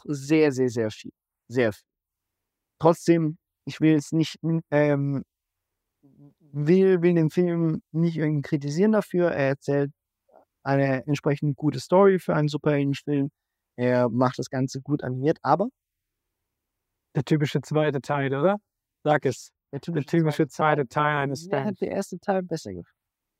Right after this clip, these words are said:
Speaker 2: Der erste, ähm, verstehe ich. Ich verstehe, also aus dem Grunde, dass der erste sicher, ähm, wie soll ich sagen, der erste ist sicher runder und abgeschlossener. Das ist ein Gesamtpaket. Wenn du den ersten guckst,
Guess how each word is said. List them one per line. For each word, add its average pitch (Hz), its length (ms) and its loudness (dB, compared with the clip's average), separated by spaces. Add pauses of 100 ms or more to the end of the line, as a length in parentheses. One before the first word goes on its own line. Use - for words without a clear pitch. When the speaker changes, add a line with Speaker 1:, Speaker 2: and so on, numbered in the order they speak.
(180)
Speaker 2:
Der 160 120 2
erste, 196 540 4 (600)
ähm, 151 480 0 (760)
verstehe 190 380 4
ich. - 140 -6 (140)
Ich - 140 -2 (200)
verstehe, 185 480 6
also 143 300 0 (420)
aus 160 160 -4
dem 170 180 2
Grunde, 180 380 4
dass 165 180 0
der 170 120 0
erste 175 380 -2
sicher, 190 480 0 (720)
ähm, 143 720 0 (640)
wie 147 80 -10
soll 147 120 2
ich 135 40 2
sagen, 143 180 -2
der 151 140 4
erste 175 240 2
ist 156 100 -2
sicher - 180 0
runder 165 300 2
und 143 100 2
abgeschlossener. 127 800 -2 (180)
Das 127 100 -6
ist 143 60 -2
ein 147 60 0
Gesamtpaket. 135 720 0
Wenn 135 120 -2
du 143 60 0
den 151 80 2
ersten 151 340 0
guckst, - 520 -2